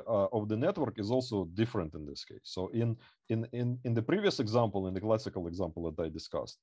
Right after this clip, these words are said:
the, the network had this, this shape basically. So it, it was parallel, essentially parallel.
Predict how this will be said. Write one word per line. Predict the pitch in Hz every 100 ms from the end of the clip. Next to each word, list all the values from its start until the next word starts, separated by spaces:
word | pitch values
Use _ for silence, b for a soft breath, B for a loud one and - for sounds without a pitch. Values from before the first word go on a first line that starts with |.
| 87
the, | 95 101
the | 98
network | 107 170 175 127 - -
had | 117
this, | 107 104 - - 82
this | 101 -
shape | 95 78
basically. | 76 76 - - -
So | - 95
it, | 120
it | 104
was | 107 92
parallel, | - 151 156 139 98
essentially | - 101 98 90
parallel. | 143 160 151 131